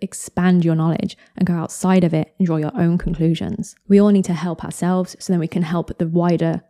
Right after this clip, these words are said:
culture and society. We need to make an effort, right? Now, to conclude, being nice but true to yourself is the aim.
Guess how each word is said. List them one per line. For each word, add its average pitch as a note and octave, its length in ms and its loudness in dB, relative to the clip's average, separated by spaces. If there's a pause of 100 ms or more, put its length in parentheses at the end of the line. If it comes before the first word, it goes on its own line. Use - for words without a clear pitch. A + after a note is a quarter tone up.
(140)
culture E3 460 -2
and D#3 180 -4
society. E3+ 540 -6
We F3 80 -2
need F#3 120 0
to F#3 60 -2
make E3+ 160 -2
an - 140 -8
effort, E3+ 400 -6
right? E3+ 260 -4 (220)
Now, E3 300 -4
to F#3+ 120 -2
conclude, G3 720 -2 (160)
being A3+ 320 4
nice G#3+ 500 -2 (560)
but - 140 -6
true A#3 300 0
to A#3 180 -6
yourself F3+ 720 -4 (500)
is E3+ 200 -2
the E3+ 180 -2
aim. E3+ 340 -8